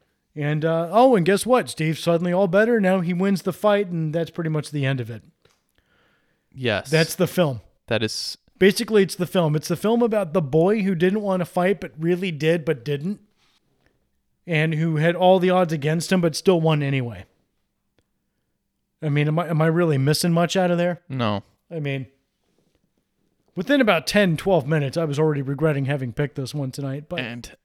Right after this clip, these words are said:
Speaker 1: you
Speaker 2: and,
Speaker 1: know.
Speaker 2: and he has, he has no, uh, he, Horn is the proxy between Steve and the bad guy.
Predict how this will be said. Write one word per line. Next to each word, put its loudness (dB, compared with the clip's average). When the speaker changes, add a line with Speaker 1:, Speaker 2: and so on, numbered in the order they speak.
Speaker 1:
you -4
Speaker 2:
and, 0
Speaker 1:
know. -6
Speaker 2:
and -2
he -4
has, 2
he -2
has 2
no, 2
uh, -8
he, -18
Horn -2
is -2
the -6
proxy -6
between -4
Steve -4
and -2
the -8
bad -2
guy. -2